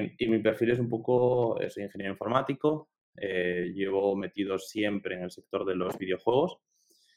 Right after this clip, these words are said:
y, y ahora mismo estoy a full, llevo un año y medio en el sector blockchain, trabajando en proyectos que aún no han salido, pero, pero la verdad veo muchísimo potencial en el sector de los videojuegos y creo que el blockchain al final es el futuro.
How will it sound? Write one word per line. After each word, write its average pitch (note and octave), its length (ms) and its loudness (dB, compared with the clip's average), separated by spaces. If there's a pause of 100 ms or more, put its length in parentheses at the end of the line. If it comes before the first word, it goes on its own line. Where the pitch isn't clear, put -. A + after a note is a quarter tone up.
(160)
y, A2 880 6
y A#2+ 80 0
ahora A2+ 140 4
mismo A#2+ 260 4
estoy B2+ 240 0
a A2 100 6
full, C3 240 4
llevo A2 180 2
un G#2 100 -4
año G#2 160 -2
y - 20 -2
medio C3 340 0 (440)
en G#2 140 0
el G2 100 2
sector G2+ 340 -2
blockchain, F2+ 500 -4 (140)
trabajando F#2 420 -2
en F#2 80 -6
proyectos C#3+ 880 2
que F2+ 240 -2
aún F2+ 240 -2
no F2 280 -2 (140)
han F#2 160 -4
salido, B2+ 520 -2 (420)
pero, G2 840 6
pero G#2+ 100 2
la G2 100 8
verdad F#2+ 440 4 (200)
veo G2+ 220 -4
muchísimo G#2 560 0
potencial G2 560 0
en F#2 80 -2
el F2 60 -6
sector F2+ 260 -4
de F2 60 0
los F2+ 100 -2
videojuegos G2+ 720 0
y G2+ 100 -10
creo F#2+ 240 0
que G#2 140 2
el F#2+ 80 2
blockchain F2+ 400 -4
al F#2 100 -4
final F2+ 220 -4
es F#2 100 -6
el G2 80 0
futuro. F2 460 -4